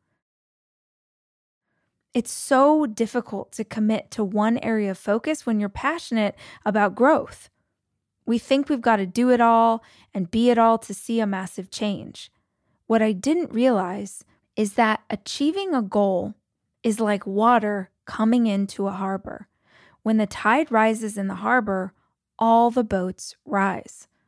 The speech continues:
This amazing thing happens when you start to grow in one area of your life.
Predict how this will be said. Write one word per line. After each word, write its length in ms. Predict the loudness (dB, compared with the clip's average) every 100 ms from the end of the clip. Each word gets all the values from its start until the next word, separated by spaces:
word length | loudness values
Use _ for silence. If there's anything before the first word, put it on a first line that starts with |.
| _ _ _ _ _ _
This 140 | 0
amazing 640 | 2 4 4 2 2 0 0
thing 200 | -2 -2
happens 440 | 0 -2 -2 -4
when 120 | -4
you 60 | -4
start 300 | -2 -2 -2
to 80 | -4
grow 280 | -2 -2 0
in 220 | -2 -2
one 260 | -2 -2 -2
area 440 | -4 -4 -2 -4
of 200 | -6 -6
your 100 | -2
life. 460 | 2 0 -2 -16